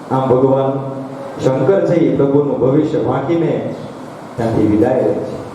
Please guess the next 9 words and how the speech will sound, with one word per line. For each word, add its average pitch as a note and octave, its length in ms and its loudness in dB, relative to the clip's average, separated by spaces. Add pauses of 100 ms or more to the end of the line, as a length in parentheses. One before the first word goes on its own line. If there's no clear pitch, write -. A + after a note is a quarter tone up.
રાજા F#3+ 280 2
અને F3+ 240 0
બધા C#3+ 240 2
ખૂબ D3 240 0
પ્રસન્ન E3+ 420 0
થાય E3 140 0
છે. D#3+ 500 -2
ભગવાન D#3+ 420 2
શંકરને D3+ 460 -2